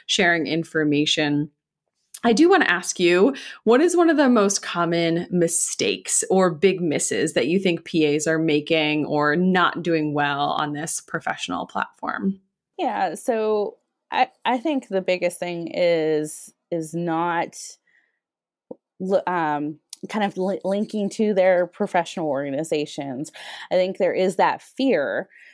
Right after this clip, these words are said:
Speaker 2: that we all have, is that if I'm on here, my employer is going to judge me for whatever reason, like, "Oh, they're not a dedicated employee," or,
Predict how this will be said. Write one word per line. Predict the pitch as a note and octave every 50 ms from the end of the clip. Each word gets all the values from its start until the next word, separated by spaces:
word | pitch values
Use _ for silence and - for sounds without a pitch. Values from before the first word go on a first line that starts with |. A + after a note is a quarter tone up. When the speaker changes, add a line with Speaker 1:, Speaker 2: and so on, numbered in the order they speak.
| _ _ _ -
Speaker 2:
that | F3+ D#3+ C#3+ - -
we | F3+ F#3+ E3
all | - - E3+ E3+ E3+
have, | D#3+ D#3+ D#3+ D#3 D#3 D#3+ D#3+ D#3+ E3 E3 - - _ - -
is | E3+ E3 E3 E3 D#3+ D#3 D#3 -
that | - C#3+ - - -
if | F3 - D#3
I'm | C#3+ F3 D#3+ -
on | - G#3 A3 A3 A3 A3+
here, | G3+ F#3 A#3 A3+ G#3 G3+ G3+ G3+ G3 G3 F#3+ F#3+ - - - - _ _ _ _ -
my | F#3+ F3+ E3+ E3 D#3+
employer | D#3+ D#3 D#3+ - - G3 F#3+ F#3+ F#3 F#3 -
is | D#3 F3 E3
going | - - E3+ E3 E3 D#3+ E3 D#3+
to | - - D3+ D3+
judge | C#3+ C#3 D#3+ D3 C#3+ B2+ C3
me | E3 D3+ D3 D3 D3+ C#3 C3+ _ _ _ _
for | _ - - E3 D3+
whatever | C#3 C#3+ D3+ D3 D3 D3 C#3+ D3 D3 C#3+
reason, | D3 D3 C#3+ C#3 C#3 C3 A#2 A#2+ C3
like, | B2+ C3 C3 C3 - -
"Oh, | F3+ E3+ D#3+ D3
they're | D3 C#3+
not | D#3 D3+ C#3 C#3
a | C#3
dedicated | C#3 - D#3 D3+ D#3 D3 - - C#3+ C#3 C#3 C3
employee," | B2+ B2 C3 D3 - - B3+ B3 G#3 F#3+ F3 E3 D#3 C#3+ C3+ -
or, | - C#3+ C#3+ C#3+ C#3 C#3 C#3